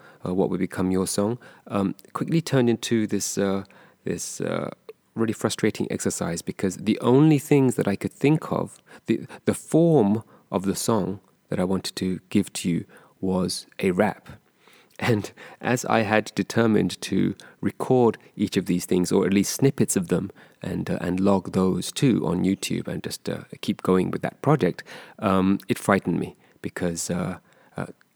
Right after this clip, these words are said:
as you learned in my first podcast, I don't sing. And as I said then,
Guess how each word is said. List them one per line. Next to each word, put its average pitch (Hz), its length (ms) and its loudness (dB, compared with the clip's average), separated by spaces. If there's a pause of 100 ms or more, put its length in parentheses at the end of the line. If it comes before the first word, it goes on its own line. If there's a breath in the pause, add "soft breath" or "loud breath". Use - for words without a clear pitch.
(240)
as 104 200 2
you 101 100 4
learned 92 240 4
in 92 80 0
my 87 100 -4
first 131 420 2
podcast, - 600 -4 (320)
I 98 120 -2
don't 90 240 0
sing. 90 440 0
And 95 140 0
as 87 120 -2
I 82 80 0
said 98 280 0
then, 92 280 2